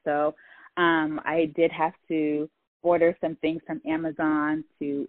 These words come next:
give him some workbooks, some things to do, and then he'll leave it out for me to check it when he's, um, in bed asleep, and then I'll kind of tell him what needs to be done, what needs to be fixed, and then he'll get up in the morning and redo those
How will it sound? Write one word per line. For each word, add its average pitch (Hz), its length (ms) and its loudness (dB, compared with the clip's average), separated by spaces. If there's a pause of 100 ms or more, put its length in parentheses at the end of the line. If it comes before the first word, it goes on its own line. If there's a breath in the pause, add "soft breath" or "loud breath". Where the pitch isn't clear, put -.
(140)
give 175 220 4
him 170 220 -8
some 156 160 -6
workbooks, 165 500 0
some 151 160 -10
things 160 220 -4 (120)
to 160 80 -2
do, 147 520 -2
and 139 140 -16
then 147 340 -6 (340)
he'll 160 260 4
leave 165 240 2
it 165 180 2
out 151 400 0
for 160 120 -6
me 151 200 -2
to 151 100 -4 (100)
check 147 180 -6
it 156 160 -2
when 147 240 -4
he's, 147 240 -4 (580)
um, 143 400 -4
in 151 200 -6
bed 147 380 -2
asleep, 147 520 -4
and 147 100 -4
then 147 140 -2
I'll 143 260 -4 (400 soft breath)
kind 156 220 0
of 147 200 0
tell 143 140 0
him 151 160 0
what 139 200 -2
needs 151 220 -2 (120)
to 165 40 -4
be 151 220 -6
done, 208 560 0 (320)
what 160 120 0
needs 151 200 0
to 160 80 -12
be 151 180 -4
fixed, 147 400 -4
and 147 120 -4
then 143 120 -2
he'll 147 140 -4
get 143 140 -4
up 143 120 -4
in 151 80 -4
the 143 80 -4
morning 143 380 -4
and 143 240 -4
redo 147 360 -4
those 143 180 -4